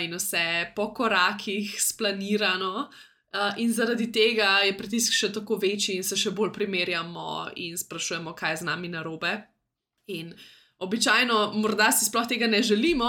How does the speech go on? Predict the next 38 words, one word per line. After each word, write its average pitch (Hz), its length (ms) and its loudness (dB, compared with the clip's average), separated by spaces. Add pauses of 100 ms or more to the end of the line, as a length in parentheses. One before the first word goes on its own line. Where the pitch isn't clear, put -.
(140)
ampak 226 240 2
zato, 220 220 -2
ker 349 100 -4
to 349 160 -4
vsi 381 400 2
počnejo, 233 800 0
ker 220 160 0
vsi 269 260 0
sledijo 247 440 2 (160)
temu, 269 480 -2 (420)
mislimo, 277 720 2
da 214 80 0
si 240 160 0
želimo 233 400 2
tudi 233 220 0
mi 240 560 4
oziroma 214 320 0
da 208 280 2
bi 220 120 0
morali, 202 640 -2 (340)
a, 185 220 -4
ker 214 180 0
je 214 80 2
naj-, 220 380 2
naš 240 400 2
največji 240 480 0
strah 214 420 0
v 220 80 -6
bistvu, 220 220 -2
da 190 100 -2
ne 196 400 -2
bi 208 140 -2
pripadali, 196 600 -2
da 180 120 -4
ne 190 160 -2
bi 185 120 -2
bili 185 260 -6
sprejeti, 180 600 -2